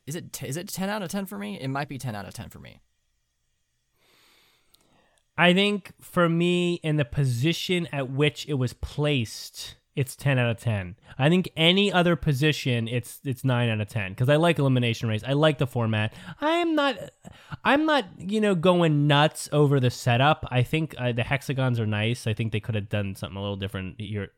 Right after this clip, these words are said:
Speaker 2: Like, they could change it up a
Speaker 1: Sure.
Speaker 2: bit each year. But it's a wonderful event. I love the idea of eliminating one at a time. I'm glad they commit to the
Speaker 1: Yes.
Speaker 2: length of that. I'm glad, 'cause most people,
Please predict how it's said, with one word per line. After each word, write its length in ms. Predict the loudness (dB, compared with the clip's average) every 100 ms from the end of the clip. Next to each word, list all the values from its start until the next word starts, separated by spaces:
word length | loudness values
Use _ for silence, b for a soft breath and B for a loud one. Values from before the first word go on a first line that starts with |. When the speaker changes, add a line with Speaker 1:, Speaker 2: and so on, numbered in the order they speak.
| -12
Speaker 2:
Like, 220 | -10 -10 -16 _ _ -4
they 100 | 0
could 220 | 0 0 _
change 260 | -2 2 4
it 40 |
up 100 | 2
a 40 | 2
Speaker 1:
Sure. 60 |
Speaker 2:
bit 180 | 0 -2
each 180 | -4 -6
year. 160 | -6 -6 b b b _
But 320 | 6 6 4 _
it's 220 | -2 0
a 80 | 2
wonderful 640 | 2 6 6 6 0 0 0
event. 380 | 0 -2 -4 B B
I 100 | 4
love 320 | 6 6 6
the 160 | 4 4
idea 400 | 4 4 4 4
of 220 | 2 0
eliminating 480 | 2 2 2 2 2
one 160 | 0 0
at 80 | -2
a 60 |
time. 340 | -4 -4 -2 -2
I'm 100 | -2
glad 300 | 2 2 2
they 80 |
commit 460 | -2 0 2 4 2
to 60 | 2
the 120 | 2
Speaker 1:
Yes. 80 | 4
Speaker 2:
length 320 | 4 2 0
of 140 | -2 -2
that. 280 | -4 -4 -10 B
I'm 160 | 2 2
glad, 600 | 4 4 6 6 4 -2 B 0
'cause 160 | 2
most 400 | 6 6 6 2 -8 _ -8
people, 600 | -4 0 2 2 0